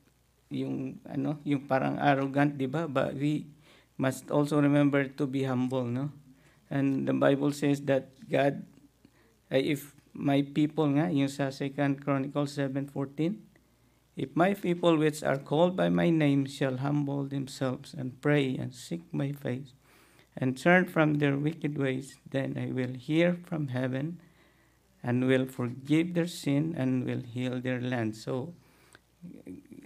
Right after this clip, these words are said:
talagang yung God will always welcome yung ating bold prayer for,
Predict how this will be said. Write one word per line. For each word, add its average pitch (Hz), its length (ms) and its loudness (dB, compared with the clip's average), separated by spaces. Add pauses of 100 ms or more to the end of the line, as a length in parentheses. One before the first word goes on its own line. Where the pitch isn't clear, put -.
(840)
talagang 147 440 2
yung 139 240 2
God 147 280 4
will - 320 -4 (200)
always 135 540 -2
welcome 139 720 -4
yung 135 400 -6
ating - 320 -6
bold 127 260 -2 (140)
prayer 135 320 -2
for, - 320 -10